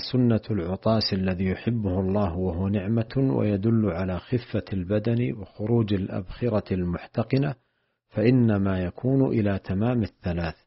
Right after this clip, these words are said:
وما زاد عليها يدعى لصاحبه بالعافية.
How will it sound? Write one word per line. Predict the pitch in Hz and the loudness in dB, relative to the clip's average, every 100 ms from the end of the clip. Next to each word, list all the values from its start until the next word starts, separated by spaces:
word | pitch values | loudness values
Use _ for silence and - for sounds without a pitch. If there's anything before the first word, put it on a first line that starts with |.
| _ _ _ _ _ - | _ _ _ _ _ -4
وما | 104 104 98 | 0 2 2
زاد | 107 110 95 | 2 2 0
عليها | 78 92 110 113 117 139 - | -4 -2 0 0 -2 -4 -2
يدعى | 120 113 95 90 90 | -2 0 -2 -2 -4
لصاحبه | 92 87 - 85 - 120 131 120 143 | -4 -6 -6 -6 -6 -4 -4 -4 -2
بالعافية. | 107 80 85 87 85 76 | -2 -4 -4 -4 -6 -8